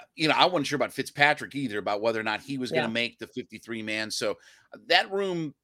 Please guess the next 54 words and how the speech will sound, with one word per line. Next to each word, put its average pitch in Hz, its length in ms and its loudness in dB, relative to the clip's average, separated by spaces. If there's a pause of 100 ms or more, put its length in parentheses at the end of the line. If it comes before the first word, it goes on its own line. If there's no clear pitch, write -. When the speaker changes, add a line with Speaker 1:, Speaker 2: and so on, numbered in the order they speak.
(120)
Speaker 1:
threw 175 340 -2
me 160 160 -2
for 135 300 0
a 120 120 0
little 147 320 2
bit 120 140 0
of 104 140 -4
a 107 60 -8
loop. 107 400 -8 (720)
What 165 180 6
it 160 60 4
also, 170 440 4
to 139 180 -4
me, 160 260 -2
means 117 560 -4
is 113 200 -6
that 110 420 -2 (380)
if 117 140 -8
Frank's 196 340 0
on 175 100 0
the 139 80 -4
fifty-three, 123 760 -6 (480)
don't 151 220 2
they 202 140 0
have 147 300 0
to 156 80 -12
go 147 180 0
find 135 320 0
a 110 40 -4
quarterback 135 640 0
now 131 300 0
for 123 200 -6
their 104 180 -2
practice 117 440 -4
squad? 120 240 -2
Don't 131 140 -8
they 127 100 -6
have 131 200 -2
to 113 60 -14
go 120 120 -4
find 117 280 -4
a 107 40 -10
guy 117 340 -4
that 101 180 -8 (220)
they 113 80 -4
can 107 160 -14
designate 117 420 -2
as 113 200 -2
a 107 40 -14
quarterback 110 460 -6
on 107 60 -12
the 87 60 -12
practice 110 340 -6
squad? 113 380 -8